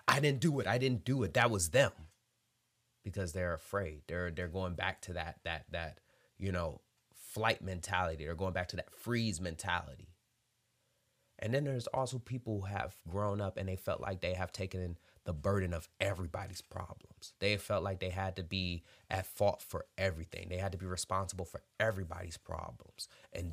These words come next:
then as they got into their adulthood, they naturally are just like, "No, dude, like, I'm not fucking, that's not me. That was you." And they find it hard to take accountability for the things that they've done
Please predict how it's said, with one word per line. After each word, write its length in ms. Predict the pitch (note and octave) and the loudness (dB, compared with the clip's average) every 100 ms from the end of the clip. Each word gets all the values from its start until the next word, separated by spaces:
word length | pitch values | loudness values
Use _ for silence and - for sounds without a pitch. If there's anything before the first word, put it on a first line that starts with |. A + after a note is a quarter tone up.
| - | 2
then 240 | G#2+ G#2+ | 4 4
as 200 | F#2 F#2+ | 2 0
they 100 | F#2+ | 0
got 180 | F#2 F#2+ | 4 4
into 220 | F2+ - | 2 -2
their 180 | E2+ E2 | -4 -4
adulthood, 640 | D#2+ G2 G#2+ F2 F2+ E2 D#2+ - - | 0 0 0 0 -4 -4 -8 -14 -4
they 140 | G2 | -2
naturally 520 | F2+ G2+ G#2 - F#2+ | 0 2 0 0 -2
are 60 | F2+ | -2
just 240 | E2 F2+ | -4 -6
like, 260 | - - E2+ | -4 -6 -4
"No, 240 | F#2+ G2+ D#2 | -2 -2 -4
dude, 160 | E2+ | -4
like, 320 | F2 E2+ D#2+ - _ _ _ - | -4 -4 -6 -12 _ _ _ -8
I'm 180 | F#2 F#2+ | -4 0
not 180 | G2 F2+ | 0 0
fucking, 380 | - F2+ F#2 F2 | -2 -6 -4 -4
that's 240 | F2+ F#2 | 0 0
not 220 | F#2 E2+ | 0 -2
me. 240 | F2 F2+ D#2 _ _ _ _ | -4 -6 -8 _ _ _ _
That 160 | - E2+ | -4 -2
was 240 | D#2+ D2+ | -2 0
you." 200 | F#2 C#2+ - _ _ _ _ _ _ _ _ - | 0 -2 -10 _ _ _ _ _ _ _ _ -4
And 120 | G#2 | 2
they 120 | G#2 | 2
find 340 | F#2 G#2+ G#2+ F#2+ | 4 6 6 4
it 80 | |
hard 420 | E2 F2 A#2 G#2 F#2+ | 2 4 6 6 4
to 100 | E2+ | -4
take 260 | - G#2+ | -4 -4
accountability 680 | F#2+ - F#2 F2 F#2+ G2 F2+ | -4 0 0 2 0 0 0
for 100 | F2 | -2
the 80 | E2 | -4
things 300 | - F#2 E2+ | -2 -4 -4
that 180 | - - | -8 0
they've 320 | G2 B2 G2+ | 4 4 4
done 300 | D#2+ E2 D#2 | 0 -4 -6